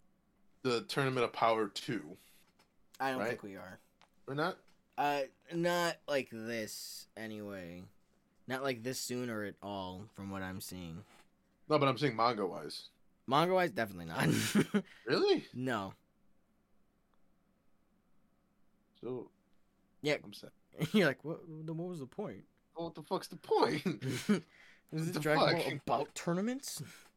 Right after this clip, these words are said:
Speaker 1: Yeah, literally.
Speaker 2: I don't think we're getting the next Tournament of Power for maybe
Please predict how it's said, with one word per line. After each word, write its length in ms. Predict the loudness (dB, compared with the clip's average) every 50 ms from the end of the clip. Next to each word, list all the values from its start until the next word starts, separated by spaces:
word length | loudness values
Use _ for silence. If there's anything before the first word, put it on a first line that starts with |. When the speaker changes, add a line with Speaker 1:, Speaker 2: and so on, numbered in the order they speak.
| -20 -20 _ _ _ _ _ -2
Speaker 1:
Yeah, 200 | 0 0 0 0
literally. 600 | 0 0 0 0 2 2 2 2 0 -2 -4 -8 -8 _ 2
Speaker 2:
I 100 | 4 6
don't 120 | 6 6
think 120 | 4 4 4
we're 120 | 4 4
getting 200 | 4 4 4 2
the 60 | 2
next 220 | 2 0 0 -2 -2
Tournament 240 | -2 -2 -2 -2 -2
of 60 | -4 -4
Power 240 | -4 -4 -4 -4
for 140 | -4 -6 -6
maybe 400 | -6 -4 -4 -2 -4 -4 -6 -8